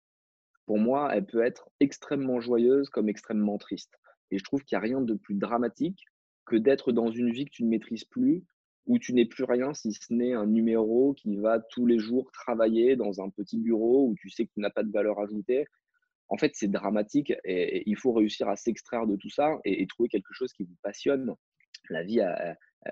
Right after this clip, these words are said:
honnêtement, et moi j'ai eu des passages très compliqués, une vie assez triste, on va dire, les vingt premières années, mais malgré tout, ça vaut le coup d'être vécu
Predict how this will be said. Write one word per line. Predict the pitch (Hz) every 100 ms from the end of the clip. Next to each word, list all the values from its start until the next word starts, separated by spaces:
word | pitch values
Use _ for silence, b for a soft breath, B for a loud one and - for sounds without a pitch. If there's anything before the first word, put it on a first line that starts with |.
| -
honnêtement, | 98 95 113 113
et | 101
moi | 95
j'ai | 98
eu | 90
des | 87
passages | 85 87 87 -
très | -
compliqués, | 104 101 92 90 117 113 113
une | 107 95
vie | 90 95
assez | 90 - 95 95 90 87
triste, | - 120 113 -
on | 101
va | 95
dire, | 101 95
les |
vingt | 85 101
premières | - 98 92
années, | 101 120 165 b b _ -
mais | 101
malgré | 107 104 101 104
tout, | 104
ça | - 104
vaut | 98 101
le | 98
coup | 95 -
d'être | 131 104 - 98
vécu | 98 98 156